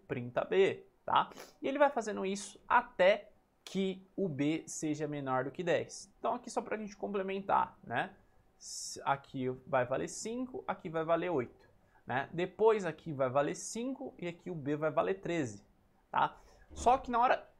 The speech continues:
que ele for comparar o B aqui, treze é menor do que dez? Não. E aí ele vai continuar o código. Então ele vai chegar aqui até o número oito, tá bom? Então ob-,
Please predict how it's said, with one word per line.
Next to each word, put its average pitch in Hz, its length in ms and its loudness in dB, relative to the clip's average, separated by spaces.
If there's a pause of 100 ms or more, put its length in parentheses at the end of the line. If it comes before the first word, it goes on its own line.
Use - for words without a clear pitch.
(180)
que 190 80 0
ele 160 100 0
for 165 200 -2
comparar 147 460 6
o 135 60 4
B 127 160 -2
aqui, 170 480 -6 (140)
treze 180 340 4
é 139 40 -2
menor 135 240 -2
do 131 60 -4
que 139 120 -16
dez? 156 580 4 (120)
Não. 139 520 2 (140)
E 214 80 -2
aí 160 340 0 (540)
ele 170 180 2
vai 143 320 4 (280)
continuar 180 500 2
o 190 60 4
código. 131 420 2 (380)
Então 240 120 6
ele 262 120 4
vai 240 160 2
chegar 160 280 4
aqui - 380 -2
até 170 240 -2
o 170 40 0
número 180 280 -2
oito, 196 420 4 (200)
tá 123 80 -4
bom? 160 300 4 (220)
Então 220 240 2 (120)
ob-, 294 240 6